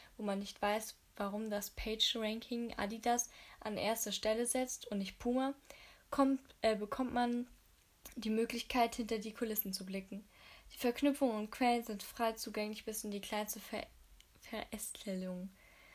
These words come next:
Alles ist so übersichtlich aufbereitet, dass man keine Kenntnis einer Programmiersprache braucht, um den Weg von A nach B zu verstehen.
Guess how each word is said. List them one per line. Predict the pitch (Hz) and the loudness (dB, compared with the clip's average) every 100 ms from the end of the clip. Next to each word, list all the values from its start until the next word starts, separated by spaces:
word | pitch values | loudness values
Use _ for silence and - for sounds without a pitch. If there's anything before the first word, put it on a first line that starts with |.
| - - - - - _ - | -20 -20 -20 -20 -20 _ 8
Alles | 262 294 269 | 8 8 4
ist | 247 | 0
so | 233 | 2
übersichtlich | 233 233 226 226 220 208 - | 4 2 2 -4 -6 -6 -4
aufbereitet, | 220 - 208 190 190 - 202 - _ _ _ - _ _ | -4 -4 -6 -4 -4 -6 -10 -14 _ _ _ -20 _ _
dass | 220 - | -6 -2
man | 233 | 0
keine | 214 254 247 262 | 4 6 6 4
Kenntnis | - 247 247 220 220 | 0 0 0 -4 -4
einer | - 214 202 | -2 -2 -4
Programmiersprache | - 214 208 214 240 - - 196 190 | -4 -2 0 2 0 -2 -2 -4 -2
braucht, | 190 196 208 - | -2 -2 -2 -2
um | 214 | -2
den | 196 | 0
Weg | 190 202 | 0 -2
von | - 202 | -4 -4
A | - 202 214 | 0 2 2
nach | 226 220 | -2 -8
B | - 220 | -2 0
zu | 202 202 | 0 -4
verstehen. | 196 190 - 190 190 | -2 -4 -2 -4 -6